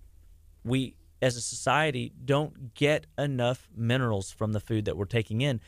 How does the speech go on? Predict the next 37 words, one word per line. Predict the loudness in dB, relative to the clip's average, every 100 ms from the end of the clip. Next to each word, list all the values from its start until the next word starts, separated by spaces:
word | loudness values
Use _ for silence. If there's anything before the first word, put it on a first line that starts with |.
| -16 0
Right | 2 4
now, | 2 2
that's | 0 0
estimated | -2 -2 0 0
that | -2
sixty-five | -4 -6 -4 -2 0 0
cups | 0 -2 -2
of | -8
spinach | 0 0 0 -4
today, | -8 0 4 4 4 -2 -10 -6
it | -2
was | 0
equivalent | 0 0 0 0
to | -2
a | 0
cup | -2 -2
of |
spinach | -4 -2 -2 -2
back | -2 -2 -2
in | -2
the, | -2
like, | -2 -4 _ -20 -12 -6
twenties | -2 -2 -2
and | -4 -4
forties. | 0 0 -2 -10 -18 _ _ -10
You | -2 0
know |
what | 2
I |
mean? | 2 0 -2
And, | 0 0 0
and | -2 0
so | 0 0 0
we | 0 0 2
have | 2 2
a | 0 0
mineral | 0 0 0 0 -2